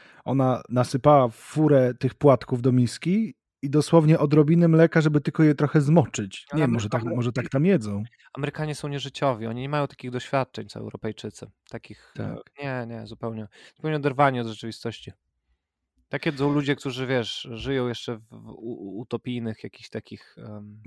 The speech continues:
Speaker 1: <laughs>
Speaker 2: rzeczywistościach. Tak, tak.
Speaker 1: Jak ktoś ma dużo pieniędzy, to może i tak jeść.
Speaker 2: Może tak, bo może, wiesz, jak mu nie zasmakuje, to może wyrzucić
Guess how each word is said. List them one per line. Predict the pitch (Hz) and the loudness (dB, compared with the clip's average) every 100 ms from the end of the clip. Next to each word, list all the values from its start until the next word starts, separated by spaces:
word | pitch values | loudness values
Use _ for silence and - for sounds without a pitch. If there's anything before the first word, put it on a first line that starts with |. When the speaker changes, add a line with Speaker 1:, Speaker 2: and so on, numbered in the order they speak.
| 104 | -8
Speaker 1:
<laughs> | 107 - - - - _ | -6 -8 -18 -20 -20 _
Speaker 2:
rzeczywistościach. | _ 117 113 - 117 - 110 | _ -18 -14 -10 -12 -12 -16
Tak, | - 139 | -12 -12
tak. | - 123 - - - - | -10 -14 -14 -20 -20 -4
Speaker 1:
Jak | 135 | -2
ktoś | - - 165 | -2 2 4
ma | 151 | 4
dużo | 139 143 139 | 2 4 4
pieniędzy, | 131 127 120 117 | 2 0 0 -2
to | |
może | 113 113 107 | 0 0 0
i | |
tak | 110 180 | -2 -4
jeść. | - 123 - | -4 -6 -4
Speaker 2:
Może | - - | -4 4
tak, | - | 4
bo | - - - | 6 2 2
może, | 254 | 0
wiesz, | 131 123 | 0 -2
jak | 110 | -6
mu | 117 | -6
nie | |
zasmakuje, | 117 120 127 - 120 | -4 -2 -4 -2 -2
to | 117 | -2
może | 117 123 | -6 -4
wyrzucić | 127 147 - 107 - | -4 -4 -6 -12 -16